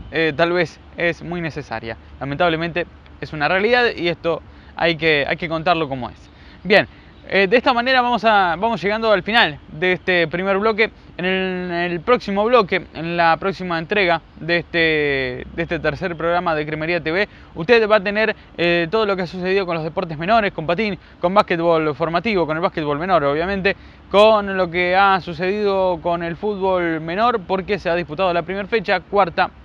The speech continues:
eh, tercera, perdón, en cuanto a lo que tiene que ver con el básquetbol formativo,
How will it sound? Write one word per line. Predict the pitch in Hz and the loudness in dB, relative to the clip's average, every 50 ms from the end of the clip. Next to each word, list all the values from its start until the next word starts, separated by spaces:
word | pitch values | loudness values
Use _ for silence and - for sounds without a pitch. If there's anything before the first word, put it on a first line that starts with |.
| - - | -10 -6
eh, | 156 156 156 151 147 147 143 | -4 -2 0 0 0 -2 -2
tercera, | 139 165 156 - 202 160 135 | -2 -4 -2 0 0 0 0
perdón, | 120 - 156 160 156 139 - - | -2 -2 -4 -4 -4 -6 -12 -14
en | 139 143 131 | -14 -12 -6
cuanto | - 165 165 151 156 | -4 -4 -2 -2 -2
a | 147 | -2
lo | 143 | -2
que | 147 151 | -4 -6
tiene | 151 175 165 147 | -6 -8 -6 -4
que | 156 | -4
ver | 170 175 | -4 -4
con | 151 156 156 | -4 -6 -4
el | 160 | -4
básquetbol | 165 180 - - 196 156 151 | -4 -4 -4 -4 -6 -6 -8
formativo, | 143 160 160 180 196 185 233 240 247 220 | -8 -8 -8 -6 -4 -2 2 2 2 2